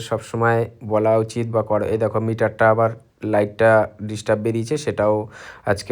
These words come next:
অর্ডার করিয়ে দিয়ে গেলাম, এটা আজকে ধরা পড়লো। তো এটা এসে গেলে আমাকে জানাবে, তখন এসে আমার এটা লাগিয়ে নেব। যাই হোক,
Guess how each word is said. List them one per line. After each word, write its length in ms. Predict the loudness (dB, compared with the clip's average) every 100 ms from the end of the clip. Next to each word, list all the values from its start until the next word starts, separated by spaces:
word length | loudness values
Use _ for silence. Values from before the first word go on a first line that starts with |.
| 6
অর্ডার 200 | 6 4
করিয়ে 280 | 2 0 2
দিয়ে 200 | 2 2 4
গেলাম, 200 | 2 0 -4
এটা 160 | 0 2 2
আজকে 260 | 0 -6 -4 -2 -2
ধরা 180 | 0 0
পড়লো। 340 | 2 0 0 -2 -4 -20 -20 -20 _ _ _ -2
তো 80 | 2 2 2
এটা 180 | 4 8 8 6 2 -4
এসে 140 | -2 2
গেলে 120 | 4
আমাকে 280 | 4 2 2 2
জানাবে, 340 | 2 2 0 -2 -4
তখন 220 | -4 -2 -4
এসে 140 | -2 -4 -2
আমার 160 | -4 -6 -4
এটা 140 | -2 0
লাগিয়ে 260 | 0 -2 -2
নেব। 120 | -4 -8 -12 -4
যাই 180 | 0 2
হোক, 100 | 2